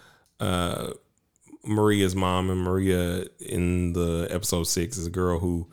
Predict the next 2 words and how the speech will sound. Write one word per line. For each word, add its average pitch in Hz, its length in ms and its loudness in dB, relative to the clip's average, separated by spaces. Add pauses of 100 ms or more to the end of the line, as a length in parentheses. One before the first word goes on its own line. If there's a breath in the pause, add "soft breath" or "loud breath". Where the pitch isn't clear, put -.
(320 soft breath)
passed, 90 600 -2 (440 soft breath)
um, 87 800 -4